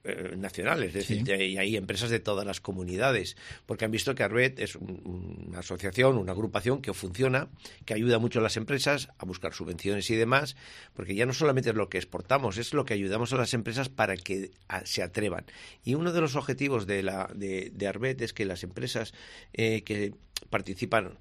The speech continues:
Speaker 1: eh, activamente en, eh, en el, en el grupo de, de, de, de, de empresas,
Speaker 2: Ujú.
Speaker 1: es que se atrevan a exportar, porque las grandes, igual que hay asociaciones que se han ido de nosotros por tomar volumen importante,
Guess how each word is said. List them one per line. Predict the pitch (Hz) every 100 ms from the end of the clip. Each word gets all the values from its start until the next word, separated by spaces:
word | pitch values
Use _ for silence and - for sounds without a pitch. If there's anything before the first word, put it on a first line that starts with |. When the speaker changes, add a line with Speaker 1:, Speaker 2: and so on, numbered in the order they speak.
| -
Speaker 1:
eh, | 104 101 98
activamente | 90 117 113 107 110 95 107 107 104 -
en, | 107 101 101
eh, | 101 98 98
en | 90 87
el, | 87 85 85
en | 85
el | 82
grupo | 104 95 104
de, | 98 98
de, | - 95 95 92 92 92
de, | - - - -
de, | - - - -
de | - 85
empresas, | 80 104 113 117 120 -
Speaker 2:
Ujú. | 131 120 175 -
Speaker 1:
es | -
que | - 160 - -
se | - -
atrevan | 120 127 156 170
a | 131
exportar, | - 120 135 143 -
porque | - -
las | 101 98
grandes, | 113 165 147 131 - -
igual | - 95 117
que | 120
hay | 117
asociaciones | 120 110 - 104 101 123 127 92
que | -
se | -
han | 92
ido | 98 95
de | 95
nosotros | 98 143 -
por | - 90
tomar | - 85 92
volumen | 87 98 104 104
importante, | 101 110 - 147 -